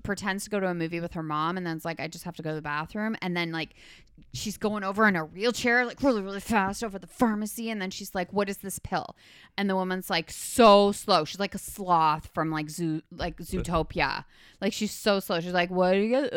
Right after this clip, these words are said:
I was like, "Oh my God. Like, can you not see the urgency on this kid's face?" So she's like, "That's what you give dogs. So they can't, for, I don't know, something about not walking or something." And this kid's in a wheelchair. So anyway,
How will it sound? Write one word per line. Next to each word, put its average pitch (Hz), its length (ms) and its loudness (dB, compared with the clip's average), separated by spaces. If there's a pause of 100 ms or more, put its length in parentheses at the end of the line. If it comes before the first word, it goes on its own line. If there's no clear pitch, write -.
(100)
I 185 100 -4
was 180 160 -6
like, 180 180 -10
"Oh 175 80 -10
my 170 120 -10
God. 147 340 -12 (160)
Like, 170 200 -6
can 196 140 -6
you 190 60 -2
not 196 200 -2
see 202 200 -8
the 196 180 -2
urgency 180 420 -6
on 165 160 -4
this 156 140 -8
kid's - 280 -14
face?" 156 480 -8 (500)
So 202 140 -6
she's 190 180 -10
like, 196 220 -4
"That's 175 380 2
what 196 140 -4
you 202 120 -10
give 165 340 -6
dogs. - 920 -4 (200)
So - 200 -8
they 175 160 -4
can't, - 240 -18 (260)
for, 165 280 -6 (260)
I 160 80 -12
don't 156 120 -12
know, 143 60 -12
something 156 300 -14
about 143 240 -14
not 143 160 -10
walking 143 320 -10
or 143 100 -14
something." - 420 -14
And 175 120 -6
this 160 80 -8
kid's - 180 -12
in 151 80 -10
a 147 60 -8
wheelchair. 143 420 -12
So - 160 0
anyway, 175 260 2